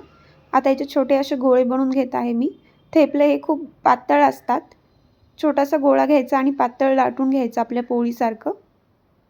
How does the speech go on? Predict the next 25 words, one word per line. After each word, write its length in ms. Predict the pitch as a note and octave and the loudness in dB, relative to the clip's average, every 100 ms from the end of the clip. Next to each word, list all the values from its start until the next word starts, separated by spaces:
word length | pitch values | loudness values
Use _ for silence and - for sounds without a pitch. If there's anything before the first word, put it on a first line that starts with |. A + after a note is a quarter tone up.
| _ _ _ _ _ _ _ _ _ _ _ _ _ _ _ _ _ _ _ _ _ _ | _ _ _ _ _ _ _ _ _ _ _ _ _ _ _ _ _ _ _ _ _ _
आपण 300 | - B3 C#4+ | -14 -4 -2
दोन 200 | C#4 C#4+ | 0 0
वाटी 220 | D4 D4 | 0 0
गव्हाचं 440 | D4 C#4+ C#4 C4+ C#4+ | 0 2 2 0 -4
पीठ 200 | C#4+ C4+ | -4 0
घेतलेलं 380 | C#4+ C#4 C4 B3+ | 0 0 0 0
आहे, 100 | B3+ | 0
त्यापासून 500 | C4+ C4 C4 C4 C#4 - _ _ - | -2 0 -2 -4 -6 -8 _ _ -2
दहा 260 | A#3+ C4+ C4 | 0 2 0
थेपले 300 | D#4 D4 C#4 | -2 0 -2
बनतात 360 | C#4 C4 A#3+ C#4 - _ _ _ _ - | -2 -2 -2 -4 -8 _ _ _ _ -4
मीडियम 320 | C4 B3+ B3+ | -2 -2 -2
साईजचे 460 | C4 B3 A#3 - | -4 -6 -6 -8
आणि 240 | C#4+ - C4+ | -6 -4 -4
खूप 200 | - - | -6 -4
पातळ 360 | - A#3+ - C4+ | -2 -2 -2 -4
असतात. 360 | A#3+ - B3 - _ _ _ _ _ _ _ _ | -4 -6 -8 -8 _ _ _ _ _ _ _ _
थोडंसं 320 | D4+ C#4+ C#4 | -2 -2 -2
पीठ 260 | D4+ C#4 C#4 | -4 -4 -2
लावून 180 | D4 C#4+ | -2 0
घ्यायचं 340 | D4+ C4 C#4 | 2 0 -2
म्हणजे 240 | D#4+ C4 C4 | -4 -2 -4
खाली 200 | C4+ C4 | -4 -4
चिटकणार 480 | B3+ C4+ C4+ C4 C4+ | -4 -6 -6 -4 -4
नाही. 200 | B3 B3 | -4 -6